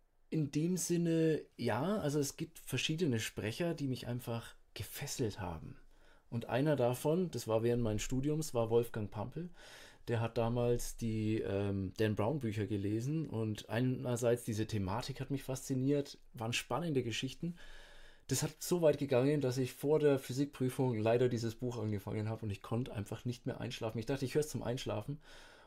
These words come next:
und das Buch war dann erst in der Früh um sechs Uhr fertig und dann musste ich, äh, eigentlich schon aufstehen und wieder in die <laughs> Prüfung gehen. Ich hab's ja noch gut,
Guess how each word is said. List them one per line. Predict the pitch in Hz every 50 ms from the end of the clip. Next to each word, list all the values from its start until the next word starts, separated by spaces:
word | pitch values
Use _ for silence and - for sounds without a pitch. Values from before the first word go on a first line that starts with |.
| - -
und | - 127 123 120 117 - - -
das | 123 -
Buch | - - 131 123 -
war | 107 107
dann | 110 113 101
erst | - 110 117 - -
in | 113
der | 110 104
Früh | 104 - - - 127 120 123
um | - 107 107
sechs | 107 110 110 - -
Uhr | 110 107
fertig | 104 - - 101 101 - 135 117 110 -
und | - 107 107 104
dann | 107 104 107
musste | 110 107 - -
ich, | - 113
äh, | - - - - - - - -
eigentlich | - 113 117 117 117 104
schon | - 123 117
aufstehen | 120 113 110 - - 113 113
und | 110 110 -
wieder | 113 107 110
in | 113
die | 117
<laughs> |
Prüfung | - - 143 - - - - 156 156
gehen. | - - - - - - - - - - - - - - - - - - - - - -
Ich | - -
hab's | 170 160 -
ja | 156
noch | 139 135 135 -
gut, | 156 147 147 - - - -